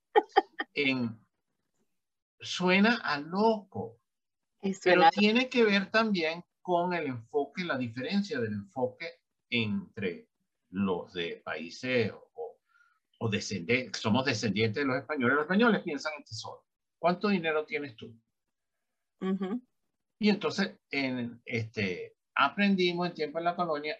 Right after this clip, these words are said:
Speaker 2: a que cada persona acumulaba su dinero y lo enterraba en algún lugar, lo escondía, pero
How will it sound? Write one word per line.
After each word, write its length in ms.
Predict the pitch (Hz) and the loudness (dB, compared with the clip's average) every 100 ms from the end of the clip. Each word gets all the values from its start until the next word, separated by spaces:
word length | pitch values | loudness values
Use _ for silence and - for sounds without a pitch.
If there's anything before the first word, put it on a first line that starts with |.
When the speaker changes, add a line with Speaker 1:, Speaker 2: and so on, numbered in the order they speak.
| - | -8
Speaker 2:
a 140 | 120 | -10
que 160 | 117 113 | -8 -2
cada 240 | 117 135 | 0 0
persona 340 | - - 143 151 | -8 -8 -4 -4
acumulaba 680 | 131 107 98 101 104 123 | -2 -2 2 4 4 2
su 140 | 135 160 | -4 -8
dinero 380 | 180 175 170 190 | -4 0 0 2
y 60 | |
lo 80 | 156 | 2
enterraba 640 | 117 110 101 95 98 117 | 2 2 0 4 4 4
en 80 | 135 | 2
algún 280 | 127 120 120 | 0 0 0
lugar, 360 | 120 147 170 | 4 6 6
lo 100 | 143 113 | 4 -10
escondía, 480 | - 101 156 170 165 151 - _ _ | -10 -10 -2 -4 -2 -4 -4 _ _
pero 440 | 143 147 139 135 | 0 4 2 0